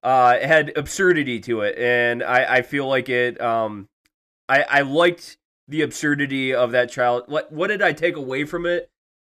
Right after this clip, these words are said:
Are, I think they're trying to say, like, life is cyclical in a way. That,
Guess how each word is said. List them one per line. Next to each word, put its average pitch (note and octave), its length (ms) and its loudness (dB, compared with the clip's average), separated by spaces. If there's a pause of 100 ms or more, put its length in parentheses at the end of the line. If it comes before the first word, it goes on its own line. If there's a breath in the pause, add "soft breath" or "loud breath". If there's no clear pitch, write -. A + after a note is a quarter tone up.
(240)
Are, D3+ 220 -2
I D3+ 100 -2
think F#3 220 -10
they're E3+ 140 -2
trying D#3 300 -2
to C3+ 60 -4
say, C3+ 260 -4
like, B2 200 -2
life A#2+ 260 -2
is A2+ 140 -6
cyclical B2 640 -6 (160)
in B2 120 -2
a A#2+ 40 0
way. B2 380 0 (320)
That, B2+ 280 -2